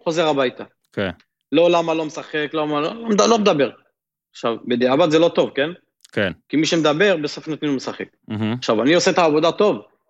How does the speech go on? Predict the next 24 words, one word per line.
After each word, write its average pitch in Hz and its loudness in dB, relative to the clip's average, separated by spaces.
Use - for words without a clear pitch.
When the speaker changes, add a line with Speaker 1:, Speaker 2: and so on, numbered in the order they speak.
Speaker 1:
ואני 117 0
נכנס 151 0
טוב, 123 2
ועושה 101 -6
כאילו 131 2
הבדל 127 2
שאני 127 2
נכנס, 117 -2
והכל. - -2
אבל 180 4
הוא 220 4
לא 240 4
רוצה 214 2
לתת 185 -4
לי 170 -8
לשחק. 151 -10
הוא 185 -2
החליט, 190 -2
הוא 175 -2
לא 165 0
רוצה 143 -4
לתת 117 -10
לי 110 -6
לשחק. 175 0